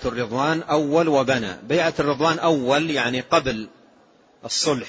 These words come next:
صلح الحديبية، لأن النبي عليه الصلاة والسلام لما بعث عثمان إلى مكة للتفاوض مع المشركين في أمر عمرته صلى الله عليه وسلم،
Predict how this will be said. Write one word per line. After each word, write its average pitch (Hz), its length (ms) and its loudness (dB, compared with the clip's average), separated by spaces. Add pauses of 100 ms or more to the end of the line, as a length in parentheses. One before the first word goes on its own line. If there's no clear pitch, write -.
صلح - 280 -6
الحديبية، 117 720 -4 (880)
لأن 139 300 -2
النبي 135 400 0
عليه 127 380 0
الصلاة 123 420 -2
والسلام 127 520 -2
لما 117 240 -2
بعث 123 380 0
عثمان 139 680 -2 (1040)
إلى 127 460 2
مكة 135 520 -2
للتفاوض 120 760 0
مع 120 380 -2 (960)
المشركين 131 720 0
في 123 220 -4
أمر 135 520 0 (160)
عمرته 135 680 0
صلى 127 260 -2
الله 127 340 2
عليه 123 280 0
وسلم، 151 640 0